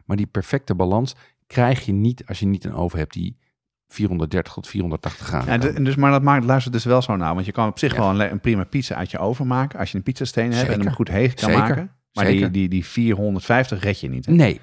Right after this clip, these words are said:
Speaker 1: nee, dat red je nooit. En, eh, kijk, je kan ook in een pizza, ook in een thuisoven en met een deegroller kan je echt best wel een lekkere pizza maken.
Speaker 2: Ja.
Speaker 1: Maar het is geen Napolitaanse
Speaker 2: Ja, ja.
Speaker 1: pizza.
Speaker 2: En dat maakt, dat maakt dus zichzelf uit.
Speaker 1: Dat, ik vind, ik,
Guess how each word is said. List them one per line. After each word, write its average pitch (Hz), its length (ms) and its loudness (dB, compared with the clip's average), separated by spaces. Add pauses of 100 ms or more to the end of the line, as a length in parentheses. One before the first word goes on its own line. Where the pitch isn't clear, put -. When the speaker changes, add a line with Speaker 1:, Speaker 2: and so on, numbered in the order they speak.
Speaker 1:
nee, 113 220 2
dat 101 140 2
red 120 200 2
je 92 80 2
nooit. 101 360 2
En, 98 240 -2
eh, 95 140 -8
kijk, 98 240 -6
je - 160 -4
kan 90 220 0
ook 95 240 0
in 85 60 -2
een 87 120 -2
pizza, 90 500 -2
ook 92 220 -2
in 82 120 -2
een 80 120 -2
thuisoven 85 760 0
en 87 220 -4
met 85 160 -2
een 82 160 -2
deegroller 85 460 0
kan 85 120 -4
je 82 80 -2
echt - 160 -6
best 87 160 -2
wel 82 80 -4
een 80 60 -4
lekkere 87 240 -6
pizza 131 280 -8
maken. - 300 -12
Speaker 2:
Ja. 110 100 -10
Speaker 1:
Maar - 100 -10
het - 80 -6
is - 60 -16
geen - 140 -4
Napolitaanse 90 560 -6
Speaker 2:
Ja, 73 60 -8
ja. - 60 -10
Speaker 1:
pizza. - 260 -18
Speaker 2:
En 107 80 -10
dat 110 120 0
maakt, 135 180 4
dat 110 140 -2
maakt 113 160 0
dus 101 100 -6
zichzelf 101 360 -4
uit. 73 160 -4
Speaker 1:
Dat, 180 220 -2
ik - 200 -2
vind, 165 320 0
ik, - 160 -6